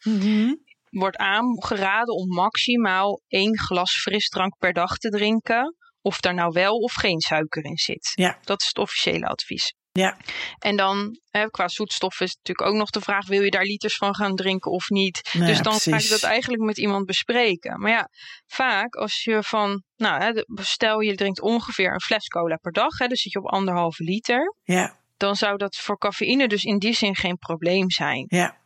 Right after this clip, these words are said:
Speaker 2: Maar vaak drinken ze het wel ook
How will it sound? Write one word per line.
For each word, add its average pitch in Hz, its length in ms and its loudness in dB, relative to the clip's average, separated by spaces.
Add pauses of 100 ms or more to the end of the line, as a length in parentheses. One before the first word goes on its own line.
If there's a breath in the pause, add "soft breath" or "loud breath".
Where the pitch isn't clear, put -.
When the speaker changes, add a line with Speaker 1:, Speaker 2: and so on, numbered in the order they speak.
(140)
Speaker 2:
Maar 196 220 -2
vaak 208 280 -2
drinken 214 540 0
ze 180 120 0
het 180 180 -2
wel 170 440 0
ook 170 320 0